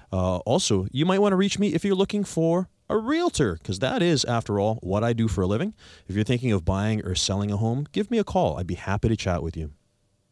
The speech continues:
The Whole Home Show is all about real estate. We've had guests talking about developments,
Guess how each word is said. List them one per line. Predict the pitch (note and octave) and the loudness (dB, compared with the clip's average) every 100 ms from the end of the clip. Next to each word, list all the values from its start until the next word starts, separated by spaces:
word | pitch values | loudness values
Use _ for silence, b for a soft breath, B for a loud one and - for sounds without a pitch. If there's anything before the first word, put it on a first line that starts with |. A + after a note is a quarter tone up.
| _ _ B B B B | _ _ B B B B
The | C3 | 4
Whole | D3+ A#3 | 6 6
Home | F3 G3+ B3 | 6 4 4
Show | C#3 B2 D3+ | 4 4 4
is | C3 - | 0 0
all | G#2+ A#2+ C3+ | 2 2 2
about | A2+ F2+ G2+ - _ - | 0 0 0 -2 _ -10
real | A#2+ F3 D4+ C4 | -4 0 2 2
estate. | - F#2+ D#2+ G#2 | 2 -2 -4 0
We've | F3 | 0
had | B3+ C3 - | 0 -2 -2
guests | G#2+ C3 - - | 0 0 -2 -8
talking | - F#2 - A#2 | -4 -4 -2 -4
about | F#2 D#2+ E2 E2+ - - | -4 -2 -2 -4 -6 -10
developments, | D2+ D#2 E2 A2 B2 C3 C#3 - | -10 -6 -2 0 0 0 0 -4